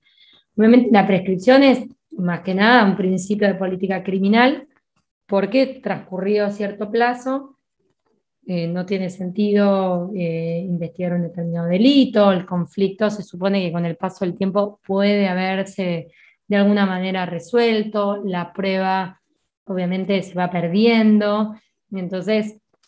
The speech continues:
ahí como un, el Estado se pone un límite, bueno, transcurrido cierto plazo, no vamos a investigarlo, esto es acá y en todos los países del mundo, o sea, no es una rareza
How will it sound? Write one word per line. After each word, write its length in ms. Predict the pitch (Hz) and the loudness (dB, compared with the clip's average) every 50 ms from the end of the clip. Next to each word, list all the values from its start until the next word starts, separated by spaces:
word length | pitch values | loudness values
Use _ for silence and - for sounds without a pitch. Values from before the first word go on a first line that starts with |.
| _ | _
ahí 240 | - 202 180 185 180 | -10 -8 -8 -8 -6
como 220 | 185 202 190 190 185 | -8 -8 -8 -6 -6
un, 360 | 190 190 185 185 185 208 196 | -6 -6 -6 -6 -6 -4 -4
el 220 | 175 170 170 165 | -4 -2 -2 -2
Estado 480 | 170 160 165 - 202 196 202 220 226 214 | -2 -4 -4 -2 0 2 2 2 2 0
se 160 | - 214 190 | -2 -6 -6
pone 360 | 196 190 190 190 190 190 190 | -4 -4 -2 -2 -2 -2 -2
un 220 | 185 185 190 196 214 | -4 -2 -2 0 2
límite, 460 | 233 233 214 190 175 - - 175 160 | 2 2 2 0 -2 -4 -8 -10 -12
bueno, 320 | 165 175 175 165 160 156 - _ | -10 -8 -10 -10 -10 -14 -18 _
transcurrido 640 | _ 190 170 143 - _ - 185 185 202 202 202 202 | _ -18 -18 -18 -16 _ -8 -4 -2 0 0 0 0
cierto 360 | 202 - 202 196 - 214 208 | -2 -6 -8 -6 -4 -4 -4
plazo, 560 | 214 208 202 196 196 - 214 214 208 214 - - _ _ _ _ _ _ _ _ _ | -2 -2 -2 -2 -2 -4 -4 -4 -4 -4 -8 -14 _ _ _ _ _ _ _ _ _
no 180 | 196 190 190 190 | -6 -4 -2 -2
vamos 380 | 185 185 185 185 180 180 - 185 | -2 -2 -2 -4 -4 -6 -6 -6
a 80 | 180 | -4
investigarlo, 960 | 180 180 175 180 175 - 240 254 269 262 269 262 277 277 269 262 262 - - - _ _ | -4 -2 -4 -4 -2 2 4 4 6 6 6 4 4 2 2 0 -2 -8 -16 -20 _ _
esto 300 | - - 196 202 - 202 202 | -10 -8 -8 -8 -8 -8 -10
es 160 | - - - | -10 -12 -16
acá 640 | - - - - 220 220 226 233 240 240 240 - - | -20 -14 -2 2 4 6 6 6 6 4 2 -2 -4
y 140 | - 196 185 | -2 0 2
en 200 | 180 180 175 - | 2 0 0 2
todos 300 | - 220 214 214 208 196 | 4 4 6 6 4 4
los 120 | 185 180 180 | 2 0 -2
países 300 | 185 185 180 175 - - | -2 -4 -4 -4 -6 -6
del 160 | 185 175 175 | -6 -4 -2
mundo, 420 | 185 196 202 196 196 196 196 190 | -2 0 0 2 2 0 0 -2
o 40 | 175 | -4
sea, 240 | 185 - 175 170 160 | -6 -8 -8 -6 -6
no 120 | 165 170 | -4 -4
es 360 | 170 175 170 170 - _ _ _ _ _ _ | -4 -4 -6 -8 -12 _ _ _ _ _ _
una 260 | 185 175 175 175 170 | -4 -4 -2 -2 -4
rareza 800 | 160 160 170 165 175 180 175 170 175 - 190 180 175 170 160 | -4 -4 -4 -2 0 0 -2 -2 -4 -4 -2 0 0 0 -4